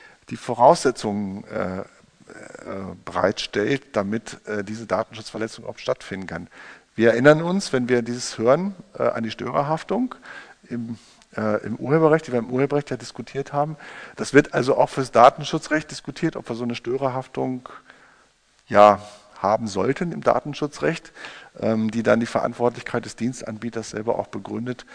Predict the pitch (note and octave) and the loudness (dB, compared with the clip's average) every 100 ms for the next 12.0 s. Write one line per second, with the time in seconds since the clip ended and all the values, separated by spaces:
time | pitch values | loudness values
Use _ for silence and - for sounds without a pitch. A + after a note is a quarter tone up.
0 | - - - - - A2 A2+ F#2 - - | -18 -18 -18 -20 -2 0 0 -2 -10 -2
1 | C#3+ D#3+ D3+ C#3 C#3 C#3 C3+ - C#3+ B2+ | -2 4 10 12 12 10 6 2 0 4
2 | B2+ B2+ B2 A#2+ - - _ _ _ _ | 4 4 2 -4 -14 -20 _ _ _ _
3 | _ - G2+ A2 B2+ - - G#2+ A#2+ C#3 | _ -20 0 2 2 -2 -8 -2 0 0
4 | D3+ - - A#2+ A#2+ A2+ B2 - A#2 - | -4 -8 -10 -6 -6 -2 -2 -2 -6 -4
5 | E3 F3 - - _ - - _ _ A#2+ | -6 -6 -10 -16 _ -20 -20 _ _ -2
6 | A#2+ A#2+ B2 A#2 A2 G#2+ A2+ A2 - B2 | 0 -2 -4 -4 -4 -4 -4 -6 -4 -6
7 | B2+ B2 - C3+ A2+ A#2+ - A2+ - - | -4 -6 -6 -8 -6 -6 -2 -4 -4 -18
8 | - - - _ _ - G#2 G2+ G2+ - | -20 -20 -20 _ _ -8 -4 -4 -6 -8
9 | A2 G#2 G#2 - _ G2+ G#2 G#2 G#2+ G#2 | -6 -6 -8 -14 _ -12 -10 -2 0 0
10 | G#2+ G#2 - A2 - - - G#2 G#2+ A2 | -4 -8 -6 -8 -8 -14 -12 -10 -10 -8
11 | G2+ G#2+ - - G#2 - - G2+ - | -6 -6 -8 -10 -12 -10 -8 -8 -12